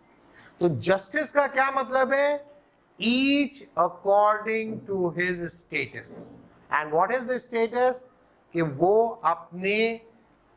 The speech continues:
level of self के मुताबिक express करे। लेकिन जो इनकी औलाद होगी, जैसे serve की औलाद है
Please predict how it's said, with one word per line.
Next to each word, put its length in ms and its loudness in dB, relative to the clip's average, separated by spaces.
level 560 2
of 200 2
self 500 -4
के 120 -6
मुताबिक 760 0
express 800 -6
करे। 380 -2
लेकिन 520 2
जो 120 2
इनकी 400 -2
औलाद 460 4
होगी, 240 -6
जैसे 280 -6
serve 520 0
की 120 -6
औलाद 600 2
है 280 -10